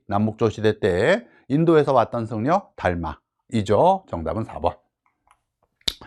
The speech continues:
자, 구 번 문제 보겠습니다. 밑줄 친 이 운동에 대한 설명으로 옳은 것은입니다.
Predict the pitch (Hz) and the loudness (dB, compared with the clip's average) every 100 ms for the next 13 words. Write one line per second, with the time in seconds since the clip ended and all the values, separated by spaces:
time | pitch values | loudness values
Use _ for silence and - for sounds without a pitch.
0 | - - - 131 120 165 165 147 117 104 | -20 -20 2 4 8 8 8 6 2 2
1 | 92 90 82 92 156 190 185 175 170 170 | -2 -4 -4 -2 2 4 4 4 4 2
2 | 104 131 175 143 165 180 175 156 151 156 | 0 0 0 2 2 2 2 4 2 2
3 | 147 139 175 147 123 127 104 123 90 85 | -2 0 2 2 2 0 -2 -4 -6 -4
4 | 87 131 | -4 -4